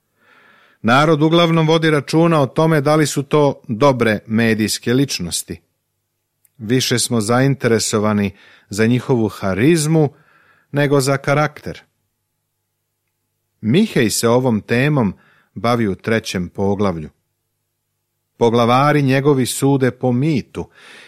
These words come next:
i sveštenici njegovi uče za platu i proroci njegovi gataju za novce, a na Gospoda se oslanjaju govoreći: "Nije li Gospod usred nas?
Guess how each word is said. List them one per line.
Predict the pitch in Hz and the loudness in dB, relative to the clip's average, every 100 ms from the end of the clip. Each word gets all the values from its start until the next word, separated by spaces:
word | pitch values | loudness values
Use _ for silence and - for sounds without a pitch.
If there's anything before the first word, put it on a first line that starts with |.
| - | -4
i | 113 | -2
sveštenici | - 156 170 - 147 123 127 | 2 2 2 0 -2 0 0
njegovi | 131 143 156 143 - | 0 2 2 2 0
uče | 147 143 156 | -2 0 -2
za | 127 | 0
platu | 120 135 131 151 151 110 | -2 0 0 0 0 -2
i | |
proroci | 95 - 151 180 143 139 | -2 0 2 2 0 -2
njegovi | 127 147 160 131 | 0 2 2 0
gataju | 98 139 143 143 123 | 0 0 0 0 0
za | 107 117 | 0 0
novce, | 139 151 127 - | 2 0 0 -2
a | 123 | 0
na | 113 113 | 0 -2
Gospoda | 107 123 165 - 156 131 | 0 0 0 -2 -2 -2
se | - - | -4 -4
oslanjaju | 98 131 - 156 147 135 | -2 -2 -2 -4 -2 -2
govoreći: | 104 98 120 139 135 - 104 - _ _ _ _ - | -2 -2 -2 -2 -4 -4 -8 -10 _ _ _ _ -8
"Nije | 92 110 120 | -2 0 2
li | 113 | 0
Gospod | 104 123 - 104 | 0 0 -2 -2
usred | 110 185 - 196 | -2 -2 -2 -2
nas? | 156 147 95 - | -2 -4 -4 -10